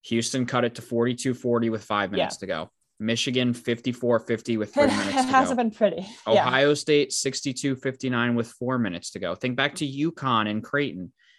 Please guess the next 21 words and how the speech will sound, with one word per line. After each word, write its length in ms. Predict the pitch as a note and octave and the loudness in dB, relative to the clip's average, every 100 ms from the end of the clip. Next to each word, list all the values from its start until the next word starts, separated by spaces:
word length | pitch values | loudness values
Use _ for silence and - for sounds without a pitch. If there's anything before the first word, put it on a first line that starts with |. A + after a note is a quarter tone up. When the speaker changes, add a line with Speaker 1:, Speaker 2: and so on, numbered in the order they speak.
| _ | _
Speaker 1:
The 120 | B2 C#3 | -2 -2
team 420 | - E3 G3 A3 | -2 0 2 2
that 240 | G3 - - | 0 -2 -10
couldn't 500 | - F3 G3+ - - | -2 4 4 2 -10
close 640 | - A2+ F#2 F2+ - - _ | -2 0 0 -2 -6 -8 _
throughout 280 | - A#2+ G#2 | -2 0 0
most 240 | A2 A#2+ - | 0 -2 -2
of 60 | |
the 80 | A2 | -4
season 520 | - G#2 F#2+ F#2+ F#2 - _ _ - | -4 -4 -6 -8 -10 -14 _ _ -2
has 220 | A#2+ A#2 | 0 2
done 360 | B2 B2 A#2+ A2+ | 2 4 4 4
nothing 540 | A2+ - B2 A#2+ A2 - | 2 0 0 2 0 -2
but 260 | G2+ G2 - | -4 -4 -10
close 560 | - F#2 E2 E2 - - _ | -6 -4 -4 -6 -12 -16 _
since 260 | - A2 F#2+ | -6 -4 -4
the 80 | G2+ | -6
calendar 360 | G2 F2+ F2+ | -6 -4 -6
turned 240 | F2 D#2+ F2+ | -8 -10 -10
to 80 | F2 | -10
March. 440 | D#2 D2+ - | -10 -10 -12